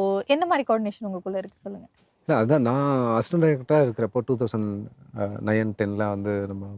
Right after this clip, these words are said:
Speaker 2: பிரசாத் லேப் அந்த அருணாச்சலம் ரோட்ல நடந்து போயிட்டு இருக்கப்போ, நான் இந்த பக்கம் நடந்து போயிட்டு இருப்பேன், இவர் இந்த பக்கம் நடந்து போயிட்டு இருப்பாரு. லிரிக்ஸிஸ்ட், இவர் லிரிக்ஸிஸ்ட் வாய்ப்பு தேடுவாரு, நான் படம் வாய்ப்பு தேடிட்டு இருப்பேன்.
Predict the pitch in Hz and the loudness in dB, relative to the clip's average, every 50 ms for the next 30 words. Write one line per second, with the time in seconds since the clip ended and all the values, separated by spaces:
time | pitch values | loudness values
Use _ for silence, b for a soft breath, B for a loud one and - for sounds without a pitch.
0 | 101 - - 104 - 127 117 110 - 101 95 92 110 98 95 92 98 98 101 _ | -10 -6 -4 0 2 2 2 2 0 -2 -2 -4 -6 -10 -12 -12 -12 -14 -16 _
1 | _ _ _ _ _ - 107 107 113 104 - 107 104 101 101 101 90 101 98 95 | _ _ _ _ _ -4 -2 0 0 -2 -2 -2 -2 0 0 0 0 0 -2 0
2 | 104 95 110 113 98 101 98 - - 92 98 92 - 143 175 - _ _ _ _ | 0 0 0 0 0 0 -2 -2 -2 -6 -6 -2 -2 -4 -4 -4 _ _ _ _
3 | _ _ _ _ - 123 139 139 139 139 151 139 135 143 139 123 117 117 117 107 | _ _ _ _ 2 2 4 4 4 2 0 -2 0 0 0 0 0 0 0 -2
4 | 113 104 113 110 180 202 190 156 131 120 120 117 120 104 - 220 202 165 139 214 | -2 -2 -2 -4 -2 0 2 2 2 0 0 0 0 2 2 2 4 4 6 4
5 | 202 151 156 147 156 156 143 131 120 - _ - B B B B 180 B - 135 | 4 4 2 0 2 2 2 2 0 -6 _ -12 B B B B -6 B 4 6
6 | 147 165 165 - - 139 - - 131 139 160 160 151 147 160 165 170 - - 143 | 6 6 4 0 -2 -6 -6 -2 0 2 4 4 4 4 4 2 2 0 -2 -6
7 | - - 131 123 123 120 113 - 120 117 117 117 120 143 185 202 185 165 143 127 | -2 2 4 4 4 4 0 -2 -2 0 2 2 2 2 2 2 4 4 4 4
8 | 120 113 110 107 104 - - - - - - - - - _ - 123 127 131 127 | 4 2 0 -2 -2 -4 -6 -6 -8 -10 -12 -16 -18 -8 _ 4 6 6 6 4
9 | 120 113 110 107 107 - - 107 98 98 95 - 98 - - - | 4 2 0 -2 -2 -2 -4 -4 -4 -4 -6 -8 -10 -10 -12 -18